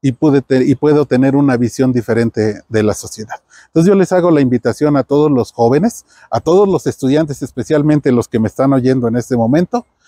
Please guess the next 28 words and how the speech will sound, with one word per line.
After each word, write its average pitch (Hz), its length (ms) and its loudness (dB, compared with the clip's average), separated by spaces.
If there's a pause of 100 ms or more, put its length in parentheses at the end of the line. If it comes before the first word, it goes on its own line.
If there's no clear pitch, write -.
(280)
que 127 160 2
busquen, 127 560 0 (120)
que 104 160 -6
se - 100 -8
atrevan, 127 480 0 (480)
que 135 120 0
no 165 200 2
piensen 160 580 -2
que 120 120 -4
no 123 160 0
se 123 120 -4
puede. 101 360 -4 (280)
Ahora 139 280 0
sí, 147 100 -4
como 120 300 -2
l-, 113 280 -6
l-, 110 220 -4
luego 131 240 2
lo 117 140 2
dicen 131 300 2
ustedes, 147 440 -2 (320)
que 143 100 2
nadie 170 440 2
te 131 140 -2
diga 170 240 -2
que - 140 -10
no 117 140 -2
puedes. - 460 -14